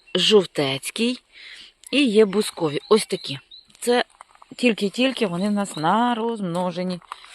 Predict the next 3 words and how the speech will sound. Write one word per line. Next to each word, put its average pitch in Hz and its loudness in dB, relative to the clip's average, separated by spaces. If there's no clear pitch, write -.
Ось 220 -4
так. - -8
Тут, 226 0